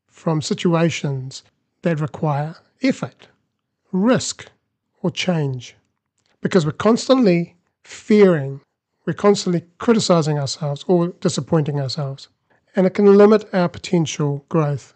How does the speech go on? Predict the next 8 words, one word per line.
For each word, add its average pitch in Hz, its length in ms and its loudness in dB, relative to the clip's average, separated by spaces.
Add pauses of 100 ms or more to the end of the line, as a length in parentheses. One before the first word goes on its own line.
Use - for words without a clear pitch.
(180)
and 151 200 0
learning. 135 360 0 (680)
Having 262 240 2
difficulty 151 840 0 (420)
accepting 165 600 2 (100)
compliments 220 580 2 (100)
and 160 160 2
praise. 143 460 -2